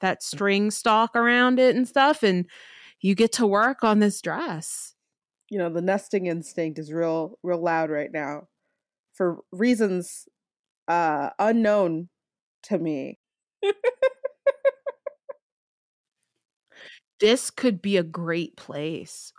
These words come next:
Speaker 1: Oh my God. What if, I mean, it's beautiful.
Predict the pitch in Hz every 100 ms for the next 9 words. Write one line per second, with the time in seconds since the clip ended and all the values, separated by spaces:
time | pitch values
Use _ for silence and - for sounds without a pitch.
0 | - 160 185 165 135 139 131 147 175 190
1 | 156 - 185 175 175 190 247 - _ _
2 | _ _ _ _ _ _ _ _ _ -
3 | 214 233 233 214 208 196 180 175 202 _
4 | _ _ _ _ _ - 262 302 202 185
5 | 185 240 554 571 - 156 - 277 -